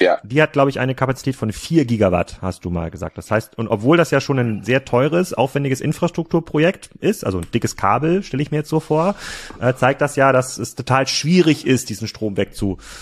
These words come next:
Speaker 2: äh, ähm, transportieren. Wenn ich mir das richtig, wenn ich mir das richtig gemerkt
Speaker 1: Absolut.
Speaker 2: habe.
Speaker 1: Absolut
Speaker 2: Ja.
Speaker 1: richtig. Dieser Südlink ist jetzt, sind ja zwei mal zwei Gigawatt.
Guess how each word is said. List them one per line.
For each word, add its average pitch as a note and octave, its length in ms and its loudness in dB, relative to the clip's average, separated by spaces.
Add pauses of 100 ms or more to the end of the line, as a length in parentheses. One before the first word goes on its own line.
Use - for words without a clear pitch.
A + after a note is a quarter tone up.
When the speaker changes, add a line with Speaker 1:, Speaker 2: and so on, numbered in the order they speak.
(160)
Speaker 2:
äh, - 60 -8
ähm, F2+ 720 -2
transportieren. F2+ 600 -8
Wenn A#2+ 120 4
ich B2+ 60 2
mir C#3 60 4
das A#2+ 100 0
richtig, A#2+ 420 -6
wenn G#2 100 -6
ich G#2+ 100 -8
mir G2 60 -6
das F2+ 80 -8
richtig F#2+ 300 -8
gemerkt - 220 -2
Speaker 1:
Absolut. G2 200 2
Speaker 2:
habe. - 220 -10 (500)
Speaker 1:
Absolut G2 460 0
Speaker 2:
Ja. F#2+ 60 0
Speaker 1:
richtig. F#2+ 200 -2
Dieser D#2+ 300 0
Südlink F#2 400 -4
ist - 120 -6
jetzt, E2+ 140 -2
sind - 160 -8
ja E2 80 -4
zwei D#2+ 240 -6
mal F#2 160 0
zwei E2 200 -2
Gigawatt. F2+ 500 0